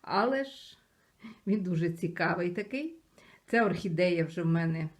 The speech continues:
живе десь, напевне, років дев'ять. Колись я її купувала також в епіцентрі. Він не дає багато квітів.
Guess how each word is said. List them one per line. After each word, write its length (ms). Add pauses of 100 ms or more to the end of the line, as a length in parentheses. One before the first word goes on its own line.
(360)
живе 520
десь, 300
напевне, 640 (840)
років 480
дев'ять. 880 (1300)
Колись 340
я 80
її 140
купувала 680
також 360 (100)
в 40
епіцентрі. 880 (1040)
Він 360
не 120
дає 400
багато 460
квітів. 520